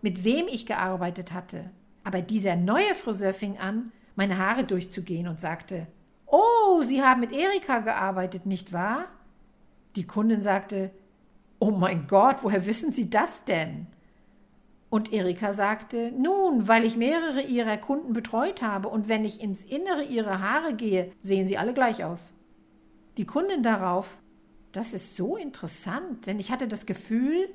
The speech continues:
dass ich sie immer wieder gebeten hatte, meinen Look zu ändern oder was auch immer es war. Ich,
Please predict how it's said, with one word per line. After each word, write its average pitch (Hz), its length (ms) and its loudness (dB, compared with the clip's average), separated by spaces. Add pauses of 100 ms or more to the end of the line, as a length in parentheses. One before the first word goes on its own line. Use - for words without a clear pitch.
dass 240 160 0
ich 254 140 -6
sie 277 80 -4
immer 349 440 0
wieder 311 200 0
gebeten 277 480 -2
hatte, 277 160 -4
meinen 240 340 2
Look 381 260 -2
zu 269 140 -8
ändern 185 560 -4 (140)
oder 202 360 4 (140)
was 185 220 2
auch 185 80 -2
immer 208 240 -2
es 175 160 -6
war. 220 340 0 (320)
Ich, - 160 -8